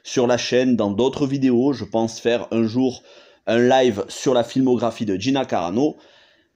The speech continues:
parce qu'elle s'est fait licencier il y a maintenant quelques mois, sans ménagement, de Disney, de la série The Mandalorian. Si vous connaissez ma chaîne, vous savez que The Mandalorian, j'adore, et un des personnages que j'aimais le plus, bon, bien évidemment, c'est Grogu, Baby Yoda,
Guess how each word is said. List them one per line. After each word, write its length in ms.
parce 160
qu'elle 160
s'est 180
fait 520
licencier 840
il 160
y 60
a 40
maintenant 440
quelques 360
mois, 540
sans 360
ménagement, 840
de 200
Disney, 760
de 100
la 140
série 480
The 240
Mandalorian. 760
Si 220
vous 480
connaissez 400
ma 160
chaîne, 320
vous 80
savez 340
que 120
The 100
Mandalorian, 600
j'adore, 680
et 360
un 100
des 140
personnages 520
que 120
j'aimais 420
le 160
plus, 380
bon, 100
bien 180
évidemment, 340
c'est 180
Grogu, 520
Baby 200
Yoda, 420